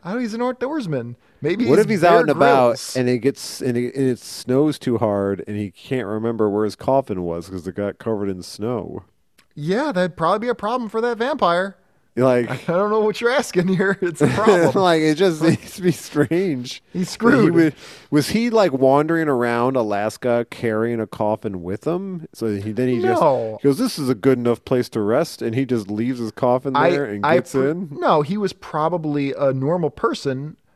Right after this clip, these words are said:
Speaker 1: and then he was turned into a vampire, and, uh, they just <laughs> left, they left him there, I guess.
Speaker 2: Where's the coffin coming from, James?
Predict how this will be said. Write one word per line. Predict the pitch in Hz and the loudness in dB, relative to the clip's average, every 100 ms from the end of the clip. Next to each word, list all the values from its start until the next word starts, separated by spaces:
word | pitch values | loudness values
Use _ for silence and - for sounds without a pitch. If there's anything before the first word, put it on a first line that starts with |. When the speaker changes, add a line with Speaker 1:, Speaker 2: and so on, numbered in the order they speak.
| _ - | _ -6
Speaker 1:
and | 147 143 | -4 -2
then | 147 143 | -2 -4
he | - 170 | -6 -6
was | 156 143 | -4 -6
turned | - 185 175 | -4 -6 -6
into | 277 320 226 151 | -8 -6 -2 -2
a | 120 | -2
vampire, | 123 117 101 107 110 127 170 _ _ _ _ _ | -2 -4 -4 -4 -2 -4 -6 _ _ _ _ _
and, | - 147 147 | -4 -2 0
uh, | 147 143 | 2 2
they | 147 | 0
just | 160 165 - | -2 -6 -6
<laughs> | 127 | -4
left, | 151 151 - | -2 -4 -8
they | 120 139 | -4 -2
left | 139 240 - | 0 0 0
him | 151 | 0
there, | 127 104 | 0 -2
I | 113 | -6
guess. | - - - - - - | -10 -12 -12 -16 -14 2
Speaker 2:
Where's | 139 226 | 4 4
the | 208 | 4
coffin | 190 180 156 135 | 4 6 4 0
coming | 160 151 131 | 2 4 2
from, | 123 104 | 0 -2
James? | 95 92 90 85 - | -2 -4 -4 -8 -14